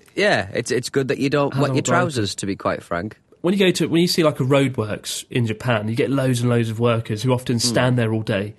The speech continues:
Speaker 1: Yeah.
Speaker 2: like, waving a stick, right, waving traffic along. And I heard that they stand, they stand there for so long, like, in the rain,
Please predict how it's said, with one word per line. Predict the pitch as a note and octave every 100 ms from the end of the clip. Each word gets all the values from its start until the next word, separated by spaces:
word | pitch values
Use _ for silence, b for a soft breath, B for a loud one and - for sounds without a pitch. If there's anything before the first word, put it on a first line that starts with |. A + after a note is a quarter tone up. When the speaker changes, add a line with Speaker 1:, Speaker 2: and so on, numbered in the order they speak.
| B
Speaker 1:
Yeah. | G#2 F#2 - -
Speaker 2:
like, | A2+
waving | A2+ C3 B2 A#2
a | A2
stick, | - - C3+ - -
right, | G2+ - -
waving | B2 A#2 A2+
traffic | C#3+ B2 A#2+
along. | A2 G2+ G2+ - B B B
And | D3
I | D#3+
heard | D#3 F3+ D3
that | C3
they | C#3
stand, | C#3+ - D3+ C#3+ C3 C3
they | C3+
stand | B2 D#3 C#3+ A#2+
there | G#2+
for | A#2+
so | - C#3+
long, | B2+ C3 G#2 G#2
like, | G#2
in | A#2+
the | A2+
rain, | B2+ A2+ G#2